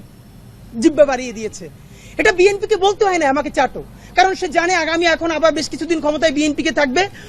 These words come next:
সুতরাং প্রচুর পরিমাণ বিএনপিকে চাটতে হবে। আপনারা নইলে আপনারা বলেন, কোন নৈতিকতার দায়ে আপনারা, আমি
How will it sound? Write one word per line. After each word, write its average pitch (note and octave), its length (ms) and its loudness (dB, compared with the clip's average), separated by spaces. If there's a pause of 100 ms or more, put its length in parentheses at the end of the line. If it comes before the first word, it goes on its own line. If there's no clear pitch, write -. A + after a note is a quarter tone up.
সুতরাং F#4+ 400 2
প্রচুর A4+ 280 6
পরিমাণ F#4 360 -2
বিএনপিকে D4+ 420 -4
চাটতে A#3 300 -4
হবে। F3+ 220 -8 (840)
আপনারা F4 280 2
নইলে E4+ 200 2
আপনারা E4 220 0
বলেন, C#4+ 280 2
কোন G4+ 280 0
নৈতিকতার F4 560 0
দায়ে C4+ 300 4 (260)
আপনারা, D#4+ 300 0
আমি D#4+ 380 2